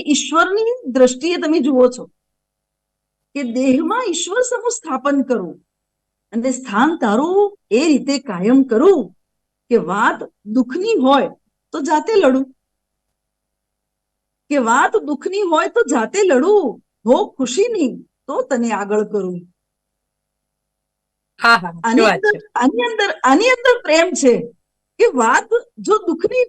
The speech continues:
Speaker 1: હોય તો જાતે લડું અને હો ખુશીની તો તને આગળ કરું, કે શ્વાસની આ આવજા મોંઘી પડે, શ્વાસની આ આવજા મોંઘી પડે, ત્યાં તને હું કઈ રીતે ધારણ કરું,
Speaker 2: હમ, હમ, હમ.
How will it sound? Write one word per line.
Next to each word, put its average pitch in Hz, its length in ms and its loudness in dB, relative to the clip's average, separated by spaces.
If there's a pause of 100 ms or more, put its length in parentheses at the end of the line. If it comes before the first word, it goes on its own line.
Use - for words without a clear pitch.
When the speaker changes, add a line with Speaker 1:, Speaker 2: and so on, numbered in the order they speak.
Speaker 1:
હોય 294 420 -6
તો - 180 -4 (160)
જાતે 254 220 0 (160)
લડું 254 300 0 (540)
અને 381 140 -16 (240)
હો 440 180 -2
ખુશીની 359 640 -4 (320)
તો 262 160 -4
તને 254 320 -2
આગળ 233 320 0
કરું, 254 600 -4 (480)
કે 254 100 0
શ્વાસની 240 800 -4
આ 196 280 -2
આવજા 202 320 -4
મોંઘી 190 460 -4
પડે, 190 340 -6 (1400)
શ્વાસની 247 640 -2
આ 403 220 0
આવજા 269 480 2
મોંઘી 269 380 2
પડે, 302 400 -2 (420)
ત્યાં 349 180 -2 (100)
તને 247 580 0
હું 269 140 -2
કઈ 240 200 -2
રીતે 220 280 -2
ધારણ 170 380 -6
કરું, 170 340 -14 (800)
Speaker 2:
હમ, 208 160 -8
હમ, 180 180 -12
હમ. 170 160 -10